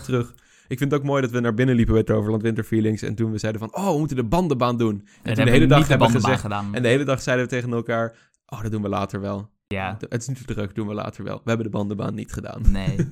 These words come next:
Speaker 2: <laughs>
Speaker 1: maar hij komt vast terug volgend jaar. Het leek me wel echt een succes, aangezien de rij die er de hele tijd stond.
Speaker 2: Ja, precies.
Speaker 1: Mhm.
Speaker 2: Eh, volgens mij was het echt vijftig minuten wachten op de bandenbaan op een gegeven
Speaker 1: Mhm.
Speaker 2: moment. Daar had ik niet echt zin in.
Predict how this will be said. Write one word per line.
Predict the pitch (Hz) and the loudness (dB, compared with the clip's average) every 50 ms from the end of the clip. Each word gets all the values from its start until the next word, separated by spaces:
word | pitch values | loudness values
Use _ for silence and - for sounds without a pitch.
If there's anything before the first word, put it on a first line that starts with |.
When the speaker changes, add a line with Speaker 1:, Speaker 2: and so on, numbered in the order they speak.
| 147 | -6
Speaker 2:
<laughs> | 127 - 151 - | -6 -6 -8 -4
Speaker 1:
maar | - 110 120 127 131 135 127 - | -2 0 0 0 0 -2 -6 -6
hij | - 113 120 | -4 -4 -2
komt | 120 170 170 175 - | -2 -2 -2 -2 -2
vast | - 147 139 - - | -2 -4 -4 -4 -6
terug | - - - 110 - | -12 -16 -16 -16 -16
volgend | - - - 113 - | -16 -18 -18 -14 -12
jaar. | - 95 90 | -10 -8 -8
Het | 92 95 | -8 -6
leek | 98 107 117 | -4 -2 0
me | 131 131 | 0 0
wel | 120 123 123 | 0 0 -2
echt | 120 123 - - | -2 -4 -4 -4
een | 117 107 | -6 -4
succes, | - 101 95 - - 95 92 - - - | -6 -10 -10 -8 -8 -8 -8 -8 -10 -10
aangezien | 98 98 95 107 101 101 98 92 | -8 -8 -6 -6 -6 -6 -6 -4
de | 92 92 | -6 -6
rij | 87 95 92 95 95 | -6 -6 -6 -6 -4
die | 92 92 92 | -6 -6 -8
er | 92 | -8
de | 95 | -8
hele | 92 92 92 90 92 | -8 -8 -8 -10 -10
tijd | - 95 92 - | -8 -10 -10 -10
stond. | - - 92 98 123 - - | -10 -10 -10 -10 -10 -12 -14
Speaker 2:
Ja, | _ - 147 127 120 | _ -4 -2 0 0
precies. | 113 131 123 120 - - 127 117 117 - - - _ _ - _ | 0 -2 -4 -2 -2 -2 -4 -4 -4 -8 -16 -20 _ _ -20 _
Speaker 1:
Mhm. | - 120 127 | -4 -2 0
Speaker 2:
Eh, | 123 117 120 | 2 2 2
volgens | 117 117 - 123 117 117 | 0 -2 -4 -8 -6 -4
mij | 127 123 123 | -4 -2 0
was | 123 123 | -2 -2
het | - - | -4 -4
echt | 131 117 - | -8 -8 -4
vijftig | - 131 127 127 - - 120 | 0 0 0 0 -2 -4 -4
minuten | 143 131 120 120 - 147 | -2 -2 -2 -2 -4 -2
wachten | 117 127 127 127 - - | -2 0 -2 -2 -2 -6
op | 120 123 | -4 -4
de | 127 | -2
bandenbaan | 110 113 120 127 123 113 117 117 120 120 | 0 0 0 0 0 0 0 0 0 0
op | 123 113 | 0 -2
een | 120 | -2
gegeven | 110 120 120 131 135 | -2 -2 0 2 2
Speaker 1:
Mhm. | 123 117 | 2 4
Speaker 2:
moment. | 113 113 117 113 110 | 2 2 0 -2 -4
Daar | - 117 117 110 | -4 -4 -4 -4
had | 107 131 120 | -4 -6 -6
ik | 123 113 | -6 -4
niet | 123 127 127 | -4 -4 -4
echt | 104 123 117 - | -4 -6 -6 -4
zin | - 139 123 | -4 -4 -4
in. | 117 113 123 - | -4 -4 -6 -8